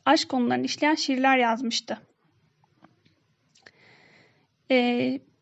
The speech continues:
Bingöl Çobanları adlı şiiri onun şiiridir. Gurbet şairi olarak bilinir.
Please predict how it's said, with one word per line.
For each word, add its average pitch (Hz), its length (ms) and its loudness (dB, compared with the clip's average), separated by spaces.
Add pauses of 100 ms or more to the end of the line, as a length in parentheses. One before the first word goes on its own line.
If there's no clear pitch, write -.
(260)
Bingöl 302 380 8
Çobanları 247 480 2
adlı 247 300 -2
şiiri 233 440 -2 (360)
onun 240 180 -4
şiiridir. 208 640 -8
Gurbet 285 280 2
şairi 247 380 4
olarak 226 380 -2
bilinir. 214 440 -4